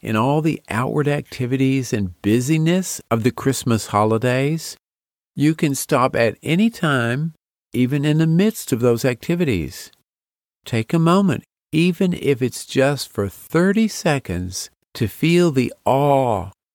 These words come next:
of God's great love for you and all mankind. Feel the awe that Jesus was born, that Christ is always with us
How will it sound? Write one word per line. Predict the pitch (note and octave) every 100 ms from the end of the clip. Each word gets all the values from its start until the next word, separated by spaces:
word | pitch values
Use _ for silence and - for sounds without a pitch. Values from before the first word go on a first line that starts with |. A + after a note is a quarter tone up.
| _
of | G#2+ G#2
God's | - B2 C3 C3 B2 -
great | - B2 C3+ C#3 -
love | A2+ A#2+ A#2+ A2+ F#2+ F2+ -
for | - - G2+
you | G2 G#2 C#3+ E3 E3+ F3 - _ -
and | E2+
all | - A2 B2+
mankind. | C3+ C3+ - C#3 C#3+ C#3 G2+ - _ _ _ _ _ _ _ _ -
Feel | D#3+ F3 F3
the | C3 A#2 -
awe | A2 A#2+ B2+ A#2 G2+ G2 - _ _ _
that | G#2+
Jesus | C#2 C3 B2+ - A2 -
was | G#2+
born, | G#2 G#2 A2+ G#2 F#2+ F#2+
that | A2+
Christ | - - C#3+ C3+ -
is | C3+ A#2 -
always | C3+ E3 G3 G3 F#3+ D3+
with | C3+ D#3+ F#3
us | B2+ F#2+ - - -